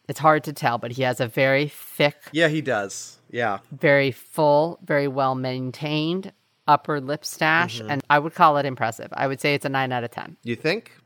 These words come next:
Speaker 2: It was really good.
Speaker 1: Thick and wide and well manicured.
Speaker 2: Mm-hmm.
Speaker 1: It was good. I think he's proud of it.
Speaker 2: He should be.
Speaker 1: Yeah,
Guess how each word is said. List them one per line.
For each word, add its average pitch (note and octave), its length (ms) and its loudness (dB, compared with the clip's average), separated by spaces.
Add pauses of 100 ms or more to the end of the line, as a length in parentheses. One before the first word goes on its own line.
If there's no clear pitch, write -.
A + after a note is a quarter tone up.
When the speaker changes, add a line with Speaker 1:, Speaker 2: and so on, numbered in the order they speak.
(220)
Speaker 2:
It D#3+ 180 2
was B3 220 0
really A#3 220 0
good. C#3 320 2 (120)
Speaker 1:
Thick - 360 -2 (120)
and D3 200 -4
wide D3 480 2
and C3+ 240 -6
well D3 240 4
manicured. C3+ 680 -6
Speaker 2:
Mm-hmm. A#2 440 -8 (160)
Speaker 1:
It - 60 -4
was A#3+ 140 -4
good. F#3+ 300 2 (800)
I F3+ 80 2
think G#3+ 100 -2
he's G3+ 140 -4
proud E3 260 4
of G#2 80 -6
it. F2+ 140 -10 (260)
Speaker 2:
He G3 140 -8
should A2+ 240 -4
be. F#2 180 -16 (600)
Speaker 1:
Yeah, D3+ 280 -2